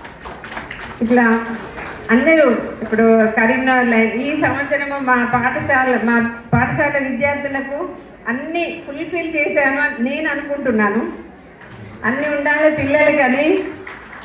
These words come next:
వాళ్ళకు ప్లేట్లు, గ్లాసులు, టై, బెల్ట్ అన్నీ ఇప్పించాను. నేను పోయే ముందు వాళ్ళు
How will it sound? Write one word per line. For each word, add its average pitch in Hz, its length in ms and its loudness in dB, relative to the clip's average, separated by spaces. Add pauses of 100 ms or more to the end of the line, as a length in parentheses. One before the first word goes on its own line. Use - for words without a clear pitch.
(220)
వాళ్ళకు 262 420 0
ప్లేట్లు, 269 460 0
గ్లాసులు, 254 720 2
టై, 254 560 2 (100)
బెల్ట్ 247 400 2 (840)
అన్నీ 330 280 -2
ఇప్పించాను. 302 640 0
నేను 262 260 -2
పోయే 294 360 6
ముందు 302 140 0
వాళ్ళు 277 500 4